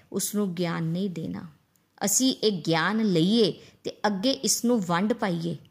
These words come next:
ਪਰ ਕਿਸ ਨੂੰ ਵੰਡਣਾ ਚਾਹੀਦਾ ਹੈ? ਜਿਹੜਾ ਸ਼ਰਧਾ ਰੱਖ ਕੇ ਇਸ ਨੂੰ ਸੁਣਨ ਦਾ ਆਦੀ ਹੋਏ। ਅਤੇ ਜਿਹੜੇ ਡਿਬੇਟ ਕਰਦੇ ਹਨ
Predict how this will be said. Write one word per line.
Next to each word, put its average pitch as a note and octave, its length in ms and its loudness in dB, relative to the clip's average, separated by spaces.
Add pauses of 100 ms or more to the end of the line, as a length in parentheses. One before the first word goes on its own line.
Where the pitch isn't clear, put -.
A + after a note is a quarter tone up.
(580)
ਪਰ E4 120 0
ਕਿਸ - 340 0
ਨੂੰ F#4 140 2
ਵੰਡਣਾ B3 360 4
ਚਾਹੀਦਾ D#3+ 380 -4
ਹੈ? - 240 -14 (840)
ਜਿਹੜਾ G#3+ 360 2 (340)
ਸ਼ਰਧਾ F#3+ 560 0
ਰੱਖ G3 240 -4 (140)
ਕੇ G#3 100 2
ਇਸ A3+ 480 0
ਨੂੰ A#3+ 400 2 (360)
ਸੁਣਨ B3+ 1080 4
ਦਾ A3 400 4 (760)
ਆਦੀ F3+ 360 2
ਹੋਏ। E3+ 200 -8 (760)
ਅਤੇ A#3+ 180 2
ਜਿਹੜੇ B3 360 4
ਡਿਬੇਟ G#3+ 440 4
ਕਰਦੇ C#4 380 2
ਹਨ C#4+ 220 2